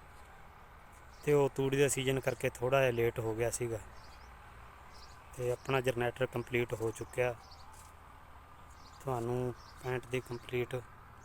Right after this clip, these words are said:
ਵੀਡੀਓ ਜ਼ਰੂਰ ਵਿਖਾਵਾਂਗੇ ਅੱਜ। ਤੇ ਤੁਸੀਂ ਮਾੜਾ ਜਿਹਾ ਪੈਂਟ ਦੀ ਕੁਆਲਿਟੀ ਚੈੱਕ ਕਰਕੇ ਦੱਸ ਸਕਦੇ ਹੋ ਤੁਹਾਨੂੰ ਕਿੱਦਾਂ ਲੱਗੀ ਪੈਂਟ ਦੀ ਕੁਆਲਿਟੀ। ਤੇ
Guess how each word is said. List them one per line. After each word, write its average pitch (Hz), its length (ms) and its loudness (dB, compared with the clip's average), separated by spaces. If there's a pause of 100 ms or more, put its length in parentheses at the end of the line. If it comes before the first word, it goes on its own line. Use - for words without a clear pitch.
ਵੀਡੀਓ 123 260 0
ਜ਼ਰੂਰ 113 260 -2
ਵਿਖਾਵਾਂਗੇ 123 540 -2
ਅੱਜ। 117 140 -8
ਤੇ - 920 -16
ਤੁਸੀਂ 135 220 0
ਮਾੜਾ 135 260 6
ਜਿਹਾ 139 260 6 (2250)
ਪੈਂਟ 139 260 2
ਦੀ 143 340 2
ਕੁਆਲਿਟੀ 131 460 0
ਚੈੱਕ 131 280 -2
ਕਰਕੇ 131 360 -4
ਦੱਸ 117 280 -4
ਸਕਦੇ 123 300 -6
ਹੋ 127 180 -4 (1200)
ਤੁਹਾਨੂੰ 120 280 -4
ਕਿੱਦਾਂ 127 320 -4
ਲੱਗੀ 123 240 -2
ਪੈਂਟ 120 300 -4
ਦੀ 123 100 -2
ਕੁਆਲਿਟੀ। 120 480 -2 (2000)
ਤੇ 143 100 4